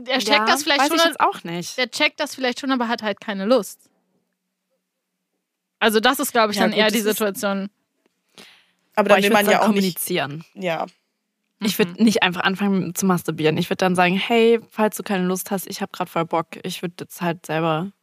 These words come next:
Speaker 3: Ich will jetzt mal
Speaker 2: runtergehen
Speaker 3: kurz
Speaker 2: an mir.
Speaker 3: selber Hand anlegen.
Speaker 2: Ja. <laughs> Wenn du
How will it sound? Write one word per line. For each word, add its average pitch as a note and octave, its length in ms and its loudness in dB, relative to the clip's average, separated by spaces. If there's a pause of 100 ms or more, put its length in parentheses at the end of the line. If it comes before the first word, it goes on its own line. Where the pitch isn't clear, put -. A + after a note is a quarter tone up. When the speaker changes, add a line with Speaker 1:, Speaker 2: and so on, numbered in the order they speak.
(120)
Speaker 3:
Ich - 120 -4
will G#3 80 6
jetzt F3 140 4
mal F#3+ 60 2
Speaker 2:
runtergehen E3+ 200 0
Speaker 3:
kurz D#3 120 -2
Speaker 2:
an E3+ 120 -4
mir. E3+ 180 -4
Speaker 3:
selber F3+ 300 4
Hand F3+ 200 -2
anlegen. F3+ 480 0 (340)
Speaker 2:
Ja. F#3 340 -2
<laughs> D#4 420 2
Wenn - 320 0
du A#3 340 0